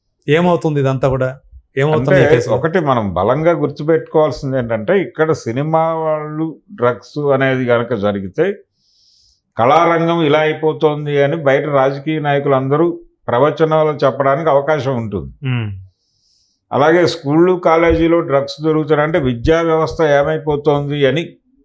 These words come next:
Speaker 1: మ్మ్.
Speaker 2: ఆవేదన వ్యక్తం చేయడానికి ఒక వెసులుబాటు ఉంటుంది.
Speaker 1: మ్మ్.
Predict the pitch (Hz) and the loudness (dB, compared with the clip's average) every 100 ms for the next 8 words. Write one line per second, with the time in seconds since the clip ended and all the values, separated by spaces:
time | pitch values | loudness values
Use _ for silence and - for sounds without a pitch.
0 | - 139 117 98 101 131 170 170 175 170 | -6 -4 -2 -2 0 2 2 2 2 2
1 | 156 - 156 151 147 160 175 151 135 127 | 2 0 -2 0 0 0 0 0 2 2
2 | 151 165 165 156 127 110 101 71 62 _ | 2 2 0 0 -2 -4 -8 -10 -16 _
3 | - 131 110 | -12 -10 -10